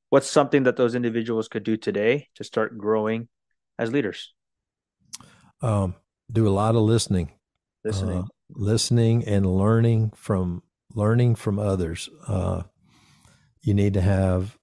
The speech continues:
Speaker 2: uh, a network of confidants, mentors outside of your organization so that when you have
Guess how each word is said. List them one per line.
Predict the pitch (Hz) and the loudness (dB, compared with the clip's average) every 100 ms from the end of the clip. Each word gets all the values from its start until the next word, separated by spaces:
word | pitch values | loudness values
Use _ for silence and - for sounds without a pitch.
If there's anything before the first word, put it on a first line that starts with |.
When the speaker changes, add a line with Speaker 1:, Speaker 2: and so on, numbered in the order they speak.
| - | -6
Speaker 2:
uh, | 101 92 90 92 - | -4 -2 -4 -8 -6
a | - | -2
network | 101 107 110 107 107 107 - _ _ | 0 0 0 2 2 2 -2 _ _
of | - 92 87 90 - _ _ _ _ _ _ _ _ _ _ _ _ | -6 -4 -4 -8 -18 _ _ _ _ _ _ _ _ _ _ _ _
confidants, | - 117 - - 110 107 110 104 - | -2 -2 -2 -2 0 2 0 -2 0
mentors | 110 110 - 107 107 101 101 | 2 2 2 2 2 0 -2
outside | 113 117 - 131 113 | -4 -4 -4 0 0
of | 107 | 0
your | 104 104 | 0 0
organization | 107 104 98 95 98 104 101 - 104 98 | 0 0 -2 -4 -2 -2 -2 -4 -4 -4
so | - - 98 | -8 -4 -2
that | 98 92 90 _ _ _ _ _ _ _ _ _ | 0 -2 -6 _ _ _ _ _ _ _ _ _
when | 107 104 | 0 2
you | 98 95 | 2 2
have | 101 - 107 107 107 98 - | 0 -4 -4 -2 -2 -4 -10